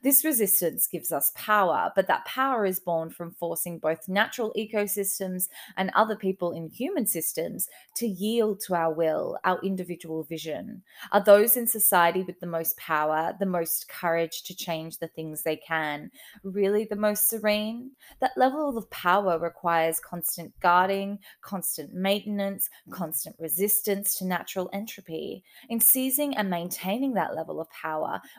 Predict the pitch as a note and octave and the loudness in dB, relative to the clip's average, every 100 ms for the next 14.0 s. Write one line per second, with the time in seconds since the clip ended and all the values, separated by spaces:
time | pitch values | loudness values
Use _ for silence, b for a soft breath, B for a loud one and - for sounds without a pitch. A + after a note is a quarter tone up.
0 | - C4+ D#4 C4+ - G#3+ G3+ - E3+ F3 | -2 -2 0 -6 -2 -2 -4 -6 -6 -2
1 | F3+ E3 E3 - E3 D#3+ D#3+ D#3+ - D#3 | -4 -4 -10 -2 0 0 -2 -4 -8 -14
2 | D#3 - D#3+ D#3 - - - F#3+ - G3 | -14 -14 -14 -14 -16 -6 -2 0 -2 -6
3 | - - - - - b b b b _ | -6 -6 -6 -6 -8 b b b b _
4 | - - A#3 - - G3 F#3 F#3+ - - | 0 2 2 0 6 8 10 8 2 -12
5 | - A3 - C4+ C4+ C4+ A3+ A#3+ B3+ F3+ | -14 -14 -8 -2 -2 -2 -4 -4 -2 -4
6 | - - - b b b - A3+ A#3+ A#3 | -6 -12 -20 b b b 0 2 0 0
7 | - C4+ C4+ B3+ - - F#3 E3+ E3 D#3+ | -4 0 0 0 -2 -2 0 0 -4 -8
8 | D#3+ - G#3+ G3+ E3+ E3+ - F#3 - G3+ | -8 -8 -4 -2 -2 -4 -4 -6 -4 -4
9 | G#3+ - F3+ F3 E3 E3 E3 D#3+ E3+ F3+ | -2 0 0 2 -2 0 0 -2 -4 -8
10 | F3 - E3 - - F3+ F#3 F#3 E3 D#3+ | -8 -8 -6 -4 -6 -8 -8 -4 -4 -2
11 | - - E3 D#3+ D#3+ E3 - - A#3 A#3+ | -4 -2 0 0 -2 -4 -2 2 2 2
12 | F#3+ E3 E3 D#3 D#3+ E3 E3+ A#3 - G3 | 0 -2 -4 -6 -6 -6 -6 -8 -8 -8
13 | E3 - F3 - - B3 B3 F#3+ - | -6 -8 -12 -8 -2 0 0 -2 -4